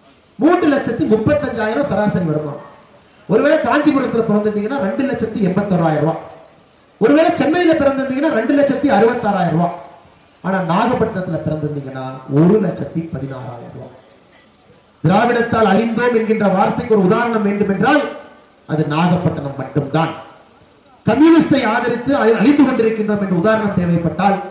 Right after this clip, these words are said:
அது நாகப்பட்டினம் மட்டும்தான். இவர்களுடைய அரசியல் சித்தாந்தம் என்பது மக்களை பொருளாதாரத்தில் முன்னேற்றக்கூடிய சித்தாந்தம் கிடையாது. தமிழகத்தினுடைய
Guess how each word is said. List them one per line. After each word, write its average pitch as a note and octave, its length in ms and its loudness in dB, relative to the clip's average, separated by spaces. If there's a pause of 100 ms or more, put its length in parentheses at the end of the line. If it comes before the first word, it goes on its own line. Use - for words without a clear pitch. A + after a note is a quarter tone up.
(240)
அது D#3+ 140 4
நாகப்பட்டினம் D3+ 640 -6
மட்டும்தான். - 460 -20 (840)
இவர்களுடைய G3 440 2
அரசியல் A#3+ 380 0
சித்தாந்தம் A#3 480 -2
என்பது C4+ 280 0
மக்களை A3 340 -2
பொருளாதாரத்தில் A#3 800 0 (380)
முன்னேற்றக்கூடிய B3 640 0
சித்தாந்தம் G3 440 -4
கிடையாது. D#3 340 -2 (680)
தமிழகத்தினுடைய C4+ 640 2